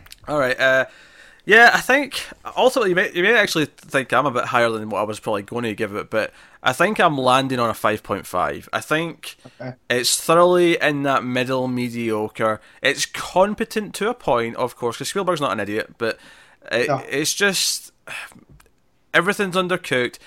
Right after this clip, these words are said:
Speaker 1: It, it's got some, a couple of fun references, but ultimately it doesn't really feel like it's about, about much. And at the end, I was just kinda like, "Oh, okay." And I was bored at times and, and whatnot, so.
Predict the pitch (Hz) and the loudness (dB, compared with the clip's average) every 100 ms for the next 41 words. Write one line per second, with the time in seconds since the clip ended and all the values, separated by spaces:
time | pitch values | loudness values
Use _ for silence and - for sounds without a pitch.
0 | - _ - 131 127 156 156 - 156 139 | -20 _ -2 -2 0 0 0 0 -4 -6
1 | 117 - - 185 165 175 - 160 131 127 | -14 -20 -12 -10 -4 -4 -2 -2 0 0
2 | - 127 127 120 131 113 _ _ _ _ | -2 -10 -8 -10 -14 -18 _ _ _ _
3 | _ 123 113 143 143 131 131 120 123 120 | _ -2 2 2 0 -4 -2 -2 -4 -4
4 | 113 117 110 120 113 - 107 98 - 104 | -6 -4 -4 -6 -8 -8 -6 -6 -8 -6
5 | 104 107 113 107 - - - 92 98 95 | -6 -6 -6 -6 -6 -12 -8 -6 -6 -6
6 | 98 - - _ _ 113 110 110 110 104 | -10 -16 -20 _ _ -2 0 0 0 -4
7 | 107 - 107 113 117 113 - 95 95 _ | -6 -8 -8 -4 -2 -2 -2 -8 -8 _
8 | _ _ 113 98 98 - 107 - 110 110 | _ _ -10 -8 -8 -10 -10 -6 -4 -4
9 | - 101 98 98 92 90 _ - 101 - | -6 -6 -6 -10 -12 -16 _ -16 -12 -12
10 | 98 - 95 92 | -14 -14 -16 -18